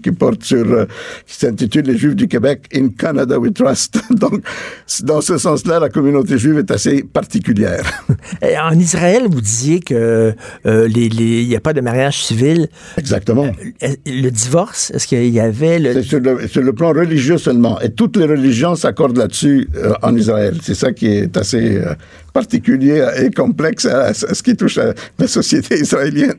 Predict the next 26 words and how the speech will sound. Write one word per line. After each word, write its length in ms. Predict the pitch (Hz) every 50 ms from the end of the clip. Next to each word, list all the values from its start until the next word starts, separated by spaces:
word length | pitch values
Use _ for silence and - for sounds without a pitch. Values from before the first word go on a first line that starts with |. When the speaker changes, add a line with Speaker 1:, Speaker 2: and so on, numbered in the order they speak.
| - -
Speaker 2:
Mais 140 | 151 165 175
monsieur 240 | 190 175 - 226 190
Pérez 420 | - 226 208 175 190 226 262 269 202 -
qui 120 | - 147
dit 100 | 131 165
que 120 | 170 170 151
moi, 220 | 139 139 175 214
je 60 | 196
suis, 480 | - - 175 151 135 123 120 127 135 131 147 143 147 156
ça 160 | 127 - 143 131
fait 120 | - 165
partie 380 | - - 247 220 - - - 240
de 60 | 226
mon 160 | 180 151 147
identité, 600 | 143 131 135 143 131 117 - - - - 208 202
je 120 | 165 143
ne 120 | 139 131 139
peux 180 | 135 - 165 147
pas 260 | - - 202 226 -
enlever 340 | - 135 127 120 117 139 156
ce 160 | 147 - -
signe-là. 500 | 110 - - 151 135 123 120 131 160 185
C'est 180 | 170 - - 120
comme 260 | - - 185 180 165
si 240 | - - - 175 160
on, 60 | 143